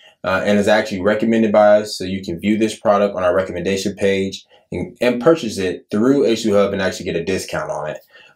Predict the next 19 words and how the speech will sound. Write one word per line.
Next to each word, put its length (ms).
Uh, 440
so 540
in 100
this 320
test, 640
in 140
this 160
video, 280
we're 100
actually 200
gonna 180
test 400
the 80
dissolved 640
H 240
two 100
concentration 920
of 460
the 540